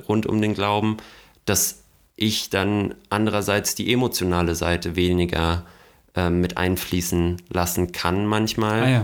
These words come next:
Speaker 2: mhm.
Speaker 1: was natürlich auch schade ist, so dass ich dann Sachen so lange zerdenke, bis ich sie kaputt denke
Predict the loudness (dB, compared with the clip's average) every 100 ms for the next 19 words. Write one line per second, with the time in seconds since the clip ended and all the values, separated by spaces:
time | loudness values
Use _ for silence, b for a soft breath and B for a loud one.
0 | 0 2 4 4 2 -2 -2 0 0 0
1 | -6 B B B -6 0 2 2 0 -2
2 | -2 -2 0 0 0 -2 0 0 0 0
3 | -2 -2 0 0 0 0 0 2 0 0
4 | -2 B B B B B -20 _ _ _
5 | -4 -2 0 2 0 0 0 0 0 0
6 | 0 0 0 -4 -2 -2 0 0 0 2
7 | -2